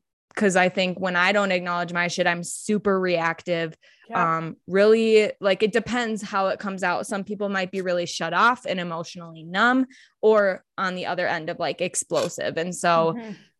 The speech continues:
Speaker 1: I think when you actually do the work, quote unquote, I think we're all
Speaker 2: <laughs>
Speaker 1: doing the work to some degree, but when you actually consciously take charge of it,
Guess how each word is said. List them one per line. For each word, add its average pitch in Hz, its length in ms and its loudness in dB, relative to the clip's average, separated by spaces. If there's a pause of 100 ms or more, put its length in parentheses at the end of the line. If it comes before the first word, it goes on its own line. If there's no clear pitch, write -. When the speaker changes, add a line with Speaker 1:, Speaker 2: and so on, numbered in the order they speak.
Speaker 1:
I 180 140 4
think 175 320 -4
when 180 180 -2
you 175 160 0
actually 180 760 0 (920)
do 214 260 4
the 196 140 2
work, 185 400 -2
quote 202 240 0
unquote, 202 320 2
I 196 100 2
think 208 220 -4
we're - 100 2
all 185 200 2
Speaker 2:
<laughs> 185 120 -2
Speaker 1:
doing 196 160 -4
the 196 80 -6
work 190 220 -2
to 202 80 -8
some 190 200 -4
degree, 196 220 0
but 190 160 0
when 196 160 -2
you 196 160 -2
actually 185 420 -2
consciously 175 600 -8
take 170 260 -4
charge 160 320 -6
of 180 140 0
it, 196 240 6